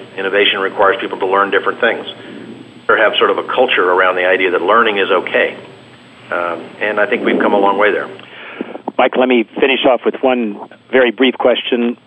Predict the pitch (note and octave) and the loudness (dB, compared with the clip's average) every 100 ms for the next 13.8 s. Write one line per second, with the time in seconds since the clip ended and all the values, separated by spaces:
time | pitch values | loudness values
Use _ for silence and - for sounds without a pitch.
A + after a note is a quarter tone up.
0 | _ - _ _ - _ - A2+ G#2+ - | _ -20 _ _ -20 _ -4 0 0 0
1 | G#2+ A#2 - A#2 A2 G#2+ G#2+ G2+ F#2+ - | 0 0 0 0 2 4 2 2 0 -4
2 | - A2 C3+ A#2+ C3 B2 C3 C3 - A2 | -4 0 0 2 0 2 0 0 0 0
3 | A2+ - - - - - _ _ _ - | 0 -6 -20 -20 -20 -20 _ _ _ -18
4 | - G3 - F3 D3 C3 B2+ A#2 C3 B2+ | -8 -6 -2 -2 0 0 0 0 0 0
5 | - B2 B2 A#2+ B2 A#2+ G#2+ - - - | -2 -2 0 2 2 0 -4 -10 -18 -20
6 | - C4 E3 - - C3+ B2+ - C#3 C#3 | -14 -2 -2 -2 -2 0 0 0 0 0
7 | - C3 B2+ B2 G2+ - A2+ - C3 B2 | 0 0 0 0 -4 -10 -10 -4 -4 -2
8 | - A#2+ A2 - A#2+ A2 - A#2 A2 G#2+ | 0 0 0 0 0 0 0 2 2 0
9 | - - - - A#2+ A#2 G#2+ G2+ - A2+ | -4 -12 -6 0 2 0 -2 -6 -2 0
10 | A2 G#2 G#2 G#2+ G#2 - - - - - | 0 2 2 0 -2 -10 -20 -20 -20 -20
11 | _ - B2+ A#2 D3+ D3 D3 C3 B2+ B2 | _ 0 2 2 0 2 0 2 0 0
12 | B2+ B2+ B2+ A2+ G#2+ G#2 G#2 A2 A2 A2 | 0 0 2 2 2 0 0 0 0 0
13 | A2 A2 - G2+ - A2+ G#2+ G2+ | 0 -2 -2 -2 -2 -4 -2 -2